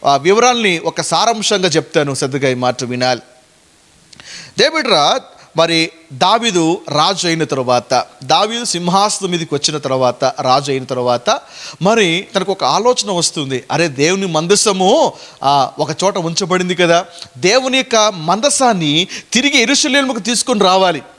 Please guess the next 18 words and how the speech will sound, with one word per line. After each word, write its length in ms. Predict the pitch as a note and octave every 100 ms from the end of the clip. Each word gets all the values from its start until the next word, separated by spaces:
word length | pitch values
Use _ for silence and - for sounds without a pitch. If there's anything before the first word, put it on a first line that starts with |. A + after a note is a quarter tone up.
| - G#3+
దేవుని 360 | C3+ F#3+ C4 B3+
మందసము 840 | G3 G#3 A#3+ - B3 A3 D4 E4+ A#3+ E3
యెరూషలేములో 540 | F3+ C4 D4 C4+ C#4
ఉండాలి, 540 | B3+ A#3+ B3 B3+ A3 - - _ _ _ _ _ _ _ _ _ _ -
కాబట్టి 340 | C4 D4+ C#4
ఎక్కడ 260 | G#3+ C#4+ D4
ఉన్న 160 | C#4
మందసాన్ని 480 | A3+ G#3 C4 C#4 A3+
తీసుకువద్దామన్నటువంటి 960 | G#3+ B3 - A#3+ F3 G3 F3+ F3 E3 D3
ఆలోచన 680 | D3 E3 G#3+ A3+ G3+ D3 C#3+ - - -
దావీదుకు 460 | C3 D#3 G3+ G#3+ F#3+
కలుగుతుంది." 760 | D#3 F3 G3+ F3+ D3 C3+ D#3 - -
కొంతమందిని 500 | E3 E3+ F#3 F#3+ F3+
పోగేస్తారు, 720 | C#3+ F3+ G#3 G3 - F3 - - - E3
"మరి 180 | D#3+
మందసం 380 | D3 D#3 F#3 G#3
తీసుకొద్దామా?" 600 | E3+ F#3+ - G3 F3+ F3
అంటే 440 | D#3+ D#3+ E3 D3+